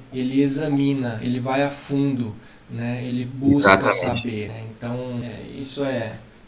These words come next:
Speaker 1: cara, isso é primordial, porque todo o processo de autotransformação, né, precisa ter essa predisposição, né?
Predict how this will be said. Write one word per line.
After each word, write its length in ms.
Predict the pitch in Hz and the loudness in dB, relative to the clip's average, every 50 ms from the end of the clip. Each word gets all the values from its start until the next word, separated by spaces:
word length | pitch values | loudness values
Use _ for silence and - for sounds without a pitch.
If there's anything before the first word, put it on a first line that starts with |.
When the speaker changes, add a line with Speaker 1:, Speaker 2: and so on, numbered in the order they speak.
| - | -14
Speaker 1:
cara, 200 | - 127 120 120 | -8 -6 -6 -4
isso 160 | 117 - - 143 | -4 -6 -6 -8
é 40 | - | -8
primordial, 720 | - 123 123 127 131 131 135 139 135 120 101 101 101 101 - | -8 -8 -6 -6 -6 -6 -4 -4 -2 -2 -2 -2 -4 -6 -8
porque 520 | 120 113 - - - 127 123 120 120 113 117 - - - - - - - | -12 -14 -12 -8 -4 -2 0 0 0 -2 -4 -8 -14 -18 -20 -18 -10 -6
todo 200 | 131 135 139 139 | -4 -4 -2 -4
o 20 | |
processo 560 | 135 147 143 139 - 139 131 131 131 135 135 | -4 -4 -4 -4 -2 -2 -4 -4 -4 -6 -8
de 180 | 127 120 123 123 | -6 -4 -2 -2
autotransformação, 1200 | 120 120 - - - - 127 123 120 - 139 131 127 131 127 - - - 143 143 139 147 175 165 | -2 -2 -4 -8 -10 -10 -10 -8 -8 -8 -8 -6 -4 -4 -4 -4 -4 -2 0 0 0 0 -2 -4
né, 220 | 135 127 127 135 135 - | -6 -8 -8 -8 -8 -8
precisa 580 | 143 139 135 - - 127 127 127 131 147 147 | -8 -8 -6 -6 -6 -6 -6 -6 -6 -6 -6
ter 380 | 143 - - 123 120 123 135 139 - - - - - - - | -6 -6 -6 -6 -6 -6 -6 -8 -12 -16 -20 -20 -20 -14 -10
essa 400 | 131 127 127 - - 143 135 135 - - - - | -8 -6 -6 -6 -6 -6 -8 -8 -12 -14 -6 -2
predisposição, 2000 | 139 143 151 170 190 196 175 180 175 - - 165 165 170 170 170 165 165 170 165 151 143 143 143 160 151 - - - 175 175 175 185 180 - - 143 143 139 139 131 | 2 2 2 2 2 0 -2 -4 -4 -6 -6 -8 -8 -8 -8 -8 -10 -10 -12 -12 -12 -12 -10 -8 -8 -8 -8 -4 -2 -2 -2 -2 -2 -6 -6 -4 -4 -4 -4 -4 -6
né? 100 | 127 | -10